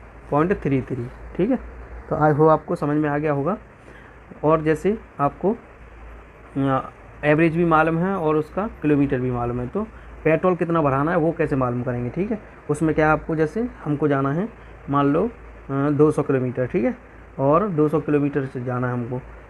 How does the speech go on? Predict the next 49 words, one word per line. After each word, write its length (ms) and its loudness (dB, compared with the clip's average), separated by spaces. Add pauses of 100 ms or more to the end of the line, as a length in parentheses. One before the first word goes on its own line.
(140)
तो 200 2 (640)
और, 340 0 (340)
और 300 -2
average 300 4
कितने 300 -2
का 120 8
है 80 6
उसमें, 240 2 (580)
मान 140 4
लो 80 2
पहले 260 -2
इसमें 340 -4 (840)
दो 120 6
सौ 140 2
लगाइए, 300 0
ठीक 180 -2
है, 100 0 (460)
दो 80 2
सौ 120 0
के 60 2
बाद 120 4
में 80 0
भाग 140 -4
का 120 -2
चिन्ह 220 -4
लगाइए 300 -2 (360)
और 60 2
जितना 340 0
गाड़ी 220 4
तुम्हारा 240 0
average 220 2
दे 120 0
रही 160 0
है 120 0
उतना 280 -2
डाल 220 0
दीजिए 220 -4
इसमें। 220 -2
जैसे 200 0
तुम्हारी 280 2
गाड़ी 200 4
दे 120 4
रही 100 2
है 60 0
पचास 300 0
का 80 -2
average, 280 -4
ठीक 160 -4
है, 80 -4